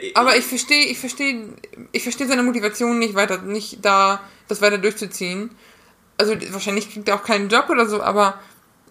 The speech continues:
Speaker 2: hat, mir, ich frage mich, ob er die Selbstreflexion nicht hat, zu merken,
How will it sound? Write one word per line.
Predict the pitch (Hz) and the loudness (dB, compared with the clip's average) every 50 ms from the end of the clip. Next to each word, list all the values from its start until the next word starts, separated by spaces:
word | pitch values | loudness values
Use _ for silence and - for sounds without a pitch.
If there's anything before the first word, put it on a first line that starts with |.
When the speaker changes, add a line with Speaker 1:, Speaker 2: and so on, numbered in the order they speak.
| _ _ _ _ _ - - _ _ - - - - - | _ _ _ _ _ -20 -20 _ _ -20 -20 -16 -10 -6
Speaker 2:
hat, | 202 226 226 214 - - | -4 -2 -2 -2 -2 0
mir, | 226 226 226 | 2 2 2
ich | 220 - 240 233 - | 2 0 -2 0 2
frage | 254 254 254 | 4 4 4
mich, | 269 262 | 4 2
ob | 262 233 233 | 2 2 2
er | 226 | 2
die | 202 208 | 0 2
Selbstreflexion | 202 233 277 - - 320 - 233 208 214 - 220 196 | 2 2 2 2 0 0 0 0 -2 0 -2 -4 -4
nicht | 190 190 190 196 | -4 -4 -2 -2
hat, | 170 170 175 - - _ _ _ _ _ _ _ _ _ | -2 -2 -4 -10 -18 _ _ _ _ _ _ _ _ _
zu | - - 233 | -6 -4 0
merken, | 220 220 220 214 - 220 226 220 220 | 2 2 2 2 0 -4 -6 -6 -6